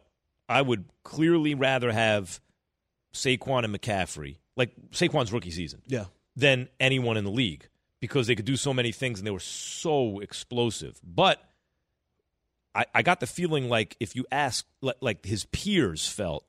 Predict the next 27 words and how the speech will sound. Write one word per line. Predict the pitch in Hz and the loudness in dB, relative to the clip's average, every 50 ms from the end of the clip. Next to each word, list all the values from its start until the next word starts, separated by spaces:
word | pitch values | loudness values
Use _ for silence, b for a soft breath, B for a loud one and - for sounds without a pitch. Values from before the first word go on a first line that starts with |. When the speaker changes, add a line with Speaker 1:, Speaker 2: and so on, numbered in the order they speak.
| _ _ _ _ _ _ _ _ _ _ _ _ _ _ _ _ _ _ _ _ _ - | _ _ _ _ _ _ _ _ _ _ _ _ _ _ _ _ _ _ _ _ _ 0
Speaker 1:
that | 110 120 107 98 95 - 107 | 2 2 2 2 0 -4 -6
Zeke | 92 87 87 117 135 110 - - | -6 -2 0 0 0 0 0 -2
was | 110 92 78 | -4 -4 -2
the | 101 | 0
most | 98 98 92 - | 0 0 0 2
valuable | 87 101 90 85 87 90 85 76 78 | 2 2 2 2 2 0 -2 -4 -6
back. | 71 71 - 71 78 76 - | -8 -8 -8 -8 -8 -8 -10
There | - 101 | -10 -8
was | 85 - | -6 -4
something | - 147 131 - 143 131 | -2 -2 -2 -2 -4 -6
about | 117 92 110 110 - | -4 -2 -2 -2 -4
the | - 104 | -4 -4
way | 92 110 107 | -2 -2 0
he | 98 107 | 0 -2
ran | 101 107 104 104 | -2 -2 -2 -2
between | 95 92 - - 107 101 | -4 -6 -6 -6 -4 -4
the | 92 90 | -4 -4
tackles, | - 117 113 101 98 - 101 95 92 90 - - | -2 0 0 0 0 -2 -4 -6 -6 -6 -6 -8
Speaker 2:
Because | - - - 165 156 151 | -4 0 0 2 2 2
when | 147 156 | 2 2
Speaker 1:
the | 110 101 | 6 6
whole | - 190 190 | 8 6 6
Speaker 2:
he | 160 | 6
Speaker 1:
thing. | - 185 | 4 4
Speaker 2:
gets | 196 202 156 127 | 4 4 2 0
downhill | 135 117 151 151 156 170 175 180 175 147 127 160 156 123 101 95 92 90 95 | -2 0 2 4 4 4 4 2 2 0 2 2 2 2 0 -2 -6 -8 -6
Speaker 1:
Yeah. | 92 85 73 | -6 -6 -6